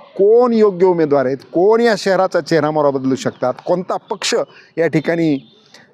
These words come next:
या शहराच्या विकासाच्या बाबतीत अत्यंत चांगल्या प्रकारची भूमिका पाडू, पा-, पार पाडू शकतो, याचा विचार करून मतदान केलं पाहिजे. आणि ते मतदान करत असताना माझं मतदारांना आव्हान अशाच प्रकारचं आहे, या राज्याचे उपमुख्यमंत्री, राष्ट्रवादी काँग्रेसचे राष्ट्रीय अध्यक्ष आदरणीय अजितदादा पवारसाहेब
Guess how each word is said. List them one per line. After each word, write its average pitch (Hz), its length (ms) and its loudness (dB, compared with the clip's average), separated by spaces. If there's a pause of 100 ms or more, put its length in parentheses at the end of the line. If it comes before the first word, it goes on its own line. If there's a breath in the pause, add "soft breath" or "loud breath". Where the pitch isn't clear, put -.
या 180 180 0
शहराच्या 160 420 0
विकासाच्या 156 560 -2
बाबतीत 147 260 -2
अत्यंत 143 360 -4
चांगल्या 139 320 -2
प्रकारची 131 400 -4
भूमिका 120 320 -2
पाडू, 123 240 -4 (140)
पा-, 123 140 -2
पार 127 200 -4
पाडू 123 200 -6
शकतो, 127 320 -8
याचा 131 300 -2
विचार 139 280 -4
करून 123 240 -2
मतदान 113 280 -2
केलं 110 220 -4
पाहिजे. 113 380 -2 (420 loud breath)
आणि 151 160 0
ते 220 220 -2
मतदान 180 360 -2
करत 151 240 -2
असताना 123 380 -4 (320 loud breath)
माझं 135 260 0
मतदारांना 135 460 -2
आव्हान 143 280 0
अशाच 135 280 -6
प्रकारचं 127 440 -4
आहे, 107 120 -6 (340 loud breath)
या 143 100 0
राज्याचे 185 440 2
उपमुख्यमंत्री, 170 680 0
राष्ट्रवादी 160 420 -2
काँग्रेसचे 185 400 0
राष्ट्रीय 180 320 -2
अध्यक्ष 143 340 -2
आदरणीय 175 400 0
अजितदादा 151 420 0
पवारसाहेब 123 500 -4